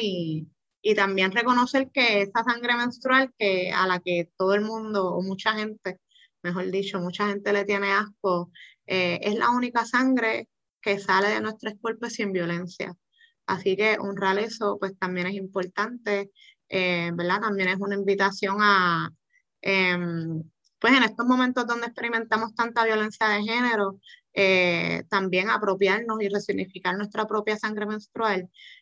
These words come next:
eh, pues, es un inicio, ¿no? A, a, pues, a una conexión más saludable y más sana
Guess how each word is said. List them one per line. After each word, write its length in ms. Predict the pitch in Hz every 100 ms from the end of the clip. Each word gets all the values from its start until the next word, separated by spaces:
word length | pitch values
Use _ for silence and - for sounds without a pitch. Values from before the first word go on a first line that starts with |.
| _
eh, 720 | 196 190 185 175 170 160 160 160 -
pues, 140 | - -
es 100 | 185
un 140 | 208
inicio, 480 | 208 202 208 202 185
¿no? 200 | 180 196
A, 320 | 196 170 160 160 160 _ - _ _ -
a, 680 | 175 165 160 156 147 143 - _ _ _ _ _ _ _ _ _ _ -
pues, 160 | 202
a 120 | 208
una 200 | 175 180
conexión 680 | 190 202 196 - 202 196 196
más 400 | 185 175 185 180
saludable 480 | - 185 180 180 202
y 20 |
más 220 | 190 180 -
sana 340 | 180 185